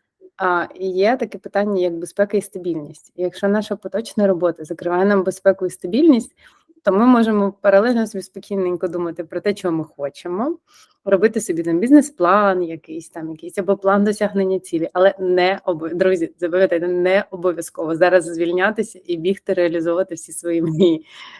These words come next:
Ем, <clears throat> можна, це теж варіант, але ставимось до цього все-таки раціонально. У нас має бути якась подушка безпеки, у нас має бути розуміння, що якщо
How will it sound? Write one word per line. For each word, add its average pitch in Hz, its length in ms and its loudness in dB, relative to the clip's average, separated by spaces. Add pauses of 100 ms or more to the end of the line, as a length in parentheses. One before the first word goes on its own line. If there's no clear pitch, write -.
(160)
Ем, 180 440 0 (300)
<clears throat> 240 300 0
можна, 208 480 2
це 277 120 -10
теж 226 220 -4
варіант, 202 420 0 (560)
але 202 760 4
ставимось 202 500 -2
до 180 100 -12
цього 185 160 -8
все-таки - 380 -12
раціонально. 147 580 -10
У - 20 -4
нас 156 240 -8
має 156 160 -2
бути 156 200 -6
якась 156 200 -14
подушка 151 420 -10
безпеки, 247 500 2
у - 20 -4
нас 165 220 -4
має 156 160 -2
бути 160 240 -6
розуміння, 170 500 0
що 165 160 -4
якщо 160 360 -4